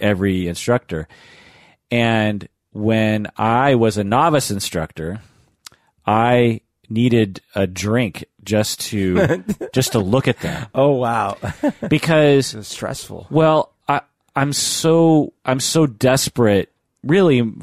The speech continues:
Speaker 1: my entire career as an instructor, to be, to, to do my students good. I, I, I, I don't wanna fail them, and I work really hard. And it's such a, it's such a performance.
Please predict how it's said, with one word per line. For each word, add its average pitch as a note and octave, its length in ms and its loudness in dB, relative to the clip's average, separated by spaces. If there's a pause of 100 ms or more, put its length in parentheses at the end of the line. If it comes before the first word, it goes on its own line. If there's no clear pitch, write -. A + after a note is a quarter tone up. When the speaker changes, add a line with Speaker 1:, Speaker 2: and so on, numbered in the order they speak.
(120)
Speaker 1:
my G#2+ 200 0
entire G#2 360 0
career F#2 480 -2
as F2 180 -4
an F2 80 -10
instructor, E2+ 760 -6 (600)
to B2+ 200 0
be, B2 600 0 (480)
to, - 160 -14 (100)
to C3 160 -4
do D#3+ 380 2
my B2+ 180 2
students A#2 500 2
good. F#2 320 0 (600)
I, G#2+ 200 0 (120)
I, G#2+ 180 -2 (140)
I, A2 160 -2 (280)
I A2+ 140 4
don't C3+ 320 2
wanna C3+ 180 2
fail A#2+ 400 2
them, - 420 -8 (400)
and B2 120 2
I A#2+ 80 4
work C3 260 2
really A#2 200 4
hard. G#2+ 440 -4 (640)
And C3 160 2
it's B2+ 140 -2
such - 360 -2
a, A#2 440 2 (520)
it's A#2 160 -4
such - 240 -2
a C3 120 2
performance. - 1040 -10